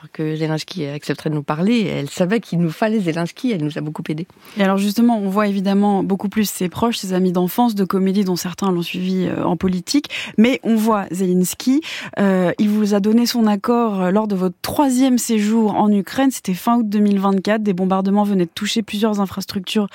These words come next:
Speaker 2: énergétiques. Comment ça s'est fait ? Parce qu'on, on, on entend même à un moment, euh, pendant que vous interviewez quelqu'un, une alarme, euh, pour aller se mettre en sécurité, euh, dans un bunker ou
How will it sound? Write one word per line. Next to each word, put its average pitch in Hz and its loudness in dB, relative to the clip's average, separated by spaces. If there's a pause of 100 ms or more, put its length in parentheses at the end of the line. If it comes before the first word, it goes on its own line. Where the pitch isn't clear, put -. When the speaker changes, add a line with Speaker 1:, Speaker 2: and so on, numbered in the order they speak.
(320)
Speaker 2:
énergétiques. 220 2 (420)
Comment 269 2
ça - -6
s'est - -4
fait ? 185 -4
Parce 190 -2
qu'on, 202 0
on, 196 2
on 202 4
entend 196 2
même 240 4
à 214 2
un 190 0
moment, 240 2
euh, 202 -2
pendant 190 0
que 180 -8
vous 185 -4
interviewez 190 0
quelqu'un, 196 0
une 196 4
alarme, 208 0
euh, 180 -2 (480)
pour 202 -2
aller 190 4
se - -4
mettre 202 0
en - 0
sécurité, 196 0
euh, 185 -4 (160)
dans 180 -8
un 180 -2
bunker 190 0
ou 175 -6